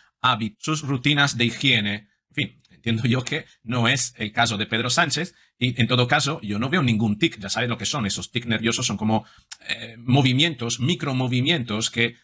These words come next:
una persona se siente como obligada a tener que hacer y que no quiere hacer, pero como que siente que el cuerpo manda sobre su voluntad.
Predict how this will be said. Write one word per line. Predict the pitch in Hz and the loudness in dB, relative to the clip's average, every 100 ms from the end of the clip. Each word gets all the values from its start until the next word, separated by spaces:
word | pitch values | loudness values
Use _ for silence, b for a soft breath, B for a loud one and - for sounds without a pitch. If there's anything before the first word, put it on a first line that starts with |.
| - | -8
una | - 127 | -4 0
persona | 123 170 123 107 | 0 2 2 2
se | 107 | 0
siente | - 139 123 | 0 0 2
como | 117 107 | 2 2
obligada | 131 123 123 165 | 4 4 6 4
a | 107 | 4
tener | 110 123 123 | 4 2 2
que | 120 | -2
hacer | - 151 190 - | 0 -2 -4 -2
y | 139 | 0
que | - 175 | 2 0
no | 165 - | 0 0
quiere | 175 151 | 0 0
hacer, | 131 156 190 | -2 -4 -4
pero | 120 113 | -4 -2
como | 120 | -2
que | 120 | -2
siente | 113 139 131 | -2 -2 -2
que | 120 117 - - | -2 -2 -6 -6
el | 117 | -4
cuerpo | 139 135 151 160 | -2 -2 2 2
manda | 135 139 127 104 | 4 4 4 0
sobre | - 117 123 - | 0 -2 -2 -2
su | - 120 | -2 -2
voluntad. | 110 95 90 127 - | 0 -2 0 0 -2